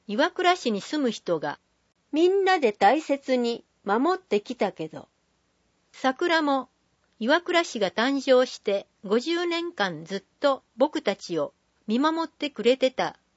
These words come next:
岩。これからも見守り続けてくれるといいわ。残念ながら、今年も新型コロナウイルス感染症拡大防止のため、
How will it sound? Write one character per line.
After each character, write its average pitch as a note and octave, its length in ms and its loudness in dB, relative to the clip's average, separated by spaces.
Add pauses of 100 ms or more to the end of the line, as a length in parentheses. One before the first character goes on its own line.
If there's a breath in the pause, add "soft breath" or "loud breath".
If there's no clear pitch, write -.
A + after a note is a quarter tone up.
岩。 F3 360 -6 (1800)
こ C4 120 0
れ F4+ 120 0
か E4 120 -2
ら D#4+ 160 0
も C#4+ 240 -6 (340)
見 A#3+ 140 0
守 E4 340 2
り D#4 100 -4
続 B3+ 280 -6
け D#4+ 120 -4
て D#4 180 -2
く A3+ 120 -4
れ D4 160 4
る D4 140 -6
と C4 280 2 (360)
い C4+ 320 0
い F3 40 -8
わ。 C#3+ 300 -4 (1900)
残 F4 380 2
念 E4+ 260 -2
な D#4 120 2
が G#3+ 180 0
ら、 D3 160 -12 (440)
今 C4 180 -4
年 D4+ 300 -2
も C4 240 0 (280)
新 F#4 440 0
型 F4 300 4
コ B3 160 2
ロ D#4+ 120 4
ナ D#4 220 4
ウ D4+ 100 2
イ C#4+ 120 2
ル G3 140 -2
ス - 320 -10
感 D#4 260 2
染 D#4 280 0
症 C#4+ 360 2
拡 C4 320 -2
大 C#4+ 260 4
防 D4 240 6
止 - 180 -8
の D#3 120 -4
た C#3 160 -12
め、 C#3+ 240 -8